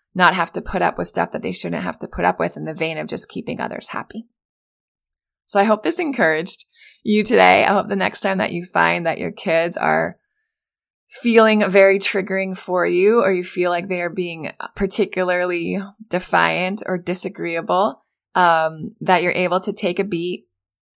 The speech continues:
regulate, and then kind of shift your mindset a little bit to understand, hey, there might be some actual good coming out of this, right? There might be some growth coming out of this. If I can just get a handle on myself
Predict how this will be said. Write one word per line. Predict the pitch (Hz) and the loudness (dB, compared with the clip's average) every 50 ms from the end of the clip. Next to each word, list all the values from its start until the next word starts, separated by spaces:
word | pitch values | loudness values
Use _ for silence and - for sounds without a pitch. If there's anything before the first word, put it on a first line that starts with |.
| _ - | _ -6
regulate, | 160 175 175 180 175 185 180 170 156 147 156 156 151 - - - | -2 0 0 0 0 -2 -2 -2 -2 -2 -2 -4 -6 -8 -8 -6
and | 185 175 | -4 -2
then | 175 175 170 | -2 -2 -4
kind | 175 - 185 175 190 | -4 -4 -2 -2 -2
of | 208 | -2
shift | 208 - 196 190 185 - | -4 -4 -4 -4 -4 -4
your | 196 180 | -6 -4
mindset | 170 165 165 160 160 175 - 214 208 214 | -2 -2 -2 -2 -2 -2 -2 -2 -2 -2
a | |
little | 220 - 214 208 | -2 -2 -2 0
bit | 226 226 240 - | 0 -2 -2 -2
to | - - - | -4 -4 -4
understand, | - 175 180 175 175 - - 190 - 170 185 | -4 -4 -4 -4 -6 -4 -4 -2 -2 -2 -4
hey, | 185 190 - - - - _ _ _ _ _ _ _ _ _ _ | -4 -4 -4 -4 -4 -8 _ _ _ _ _ _ _ _ _ _
there | - 185 190 | -2 0 2
might | 180 202 190 - | 2 2 2 2
be | 202 196 | -2 -2
some | - - 180 175 | -2 -2 -2 -2
actual | 170 165 160 - - 185 175 170 - - - 175 - _ _ _ _ _ _ _ _ | -2 -2 -2 -4 -6 -4 -2 0 2 2 0 -2 -4 _ _ _ _ _ _ _ _
good | - 196 185 170 160 170 | 4 6 6 6 6 2
coming | - - 190 165 160 156 | -2 -6 -6 -6 -4 -2
out | - - - 92 | 0 0 2 0
of | - - | 0 -4
this, | - - - - | -6 -6 -6 -4
right? | - 101 - | -4 -4 -4
There | - 170 | -4 -4
might | 170 170 - | -4 -4 -4
be | 175 180 | -4 -6
some | - 185 175 165 | -6 -6 -6 -6
growth | - 170 165 156 160 - | -4 -2 0 0 -2 -4
coming | - - - 180 - | -8 -10 -8 -6 -6
out | - - - | -6 -6 -6
of | - | -6
this. | - - - | -8 -10 -10
If | - - | -6 -2
I | - 160 170 | -2 -2 -2
can | 185 185 | -2 -6
just | 175 170 - | -6 -6 -4
get | 202 180 175 | -2 -2 -2
a | |
handle | 180 190 180 180 170 170 180 | -2 -4 -4 -4 -2 0 0
on | 170 160 | 0 -2
myself | 156 143 160 - - 170 156 - - - 508 - | -2 -4 -6 -4 -2 0 2 4 4 2 2 -2